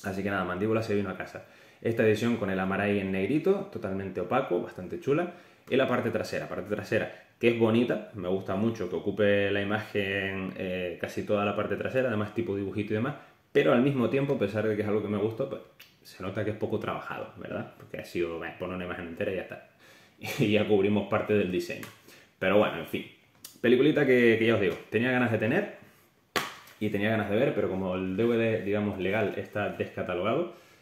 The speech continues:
pues aquí lo tenemos, disco serigrafiado también. Y una peliculita que, más que se une a la colección. La dejamos a un ladito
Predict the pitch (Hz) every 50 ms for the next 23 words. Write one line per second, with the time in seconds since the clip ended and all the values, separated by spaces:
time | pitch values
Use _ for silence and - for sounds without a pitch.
0 | _ _ - 92 92 95 98 107 92 87 - 73 78 87 92 107 104 107 - 104
1 | 92 90 90 - - 98 98 95 87 82 85 90 110 151 202 - - - - -
2 | - _ _ _ _ _ _ _ _ _ - - - - - - - - - -
3 | - - - - - 117 113 117 107 107 98 92 101 104 107 117 117 104 101 -
4 | 117 113 113 - 110 - 98 101 104 110 - - 87 87 - - 78 - - -
5 | - - - - - - - - 139 147 143 131 123 113 107 110 143 170 180 214
6 | 233 - -